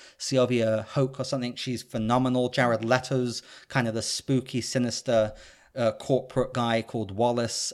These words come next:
Um, th-, the story is absolutely beautiful. I saw it twice in the theater again.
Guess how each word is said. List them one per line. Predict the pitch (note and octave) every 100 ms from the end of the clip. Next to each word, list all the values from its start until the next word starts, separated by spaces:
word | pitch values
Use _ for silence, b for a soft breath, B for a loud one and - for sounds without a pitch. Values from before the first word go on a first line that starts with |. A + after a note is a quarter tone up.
| -
Um, | B2 A#2+ A2+ A2 B B B
th-, | - _ C#3+
the | C3+
story | - F#3 D3+ B2+
is | A#2 -
absolutely | D3+ D3 - D3+ C3+ A#2+ A#2+
beautiful. | A#2 B2 A#2+ - A#2+ A#2 B B B
I | B2
saw | - D#3 C#3+
it | -
twice | - B2+ C3+ C3+
in | F3+ F#3
the |
theater | F#3 D#3 D3+ - E3+
again. | E3+ C3 A2 A2